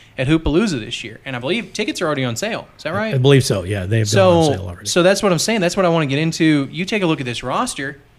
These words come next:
Speaker 1: and some of the people that are likely to return, uh, for this event,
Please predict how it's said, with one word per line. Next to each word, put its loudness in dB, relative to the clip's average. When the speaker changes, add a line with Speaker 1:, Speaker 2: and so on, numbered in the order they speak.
Speaker 1:
and -8
some -4
of -4
the -2
people -2
that 0
are -2
likely -2
to 0
return, -2
uh, -2
for -6
this -4
event, -10